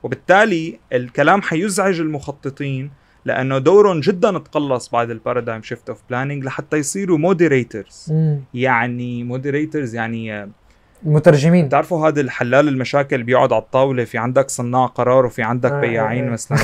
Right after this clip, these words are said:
Speaker 1: ترمس و-، ومن عامة الشعب وبده يعرف يوفق
Speaker 2: مم،
Speaker 1: بيناتهم
Speaker 2: مم.
Speaker 1: ويحكي لغة هاد ولغة هاد ويرابطهم مع بعض. هذا دور
Speaker 2: تمامًا.
Speaker 1: المخطط هلأ.
Speaker 2: مم، مم،
Speaker 1: مودريتر.
Speaker 2: مم.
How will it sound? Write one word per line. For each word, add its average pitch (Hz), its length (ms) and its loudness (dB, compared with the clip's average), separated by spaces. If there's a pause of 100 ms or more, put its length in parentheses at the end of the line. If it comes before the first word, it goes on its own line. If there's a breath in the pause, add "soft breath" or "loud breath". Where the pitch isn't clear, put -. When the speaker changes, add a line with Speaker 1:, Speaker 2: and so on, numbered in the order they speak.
Speaker 1:
ترمس 123 420 -2
و-، 101 160 -6
ومن 113 360 -6
عامة 120 340 -4
الشعب 120 340 -2
وبده 113 260 -6
يعرف 117 320 -2
يوفق 120 320 -2
Speaker 2:
مم، 113 60 -4
Speaker 1:
بيناتهم 120 440 -2
Speaker 2:
مم. 113 60 -6
Speaker 1:
ويحكي 120 300 -6
لغة 117 320 -4
هاد 120 240 -2
ولغة 110 340 -8
هاد 120 220 -2
ويرابطهم 110 500 -4
مع 107 80 -4
بعض. 143 320 0 (200)
هذا 233 100 6
دور 147 260 0
Speaker 2:
تمامًا. 127 200 -2
Speaker 1:
المخطط 117 280 -6
هلأ. 95 160 -14 (680)
Speaker 2:
مم، 139 120 -6
مم، 139 60 -4
Speaker 1:
مودريتر. 139 500 0
Speaker 2:
مم. 131 80 -8